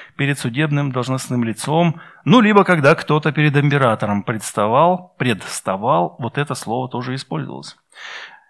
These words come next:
Очевидно, что в данном контексте речь идет о представлении себя в чье-либо распоряжение. Кому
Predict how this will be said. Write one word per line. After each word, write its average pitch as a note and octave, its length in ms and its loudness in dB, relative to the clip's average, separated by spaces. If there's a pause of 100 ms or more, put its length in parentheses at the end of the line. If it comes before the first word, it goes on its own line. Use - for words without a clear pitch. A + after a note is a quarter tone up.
Очевидно, G3+ 400 2
что D#3+ 160 0
в B2+ 60 -6
данном F#3 340 8
контексте D#3+ 600 2
речь D#3+ 260 2
идет D3 300 -2
о C3+ 100 2
представлении D#3 960 0
себя C#3 960 0 (340)
в - 160 -10
чье-либо D3+ 1040 2 (180)
распоряжение. D3 1040 -2 (2750)
Кому C#3 680 2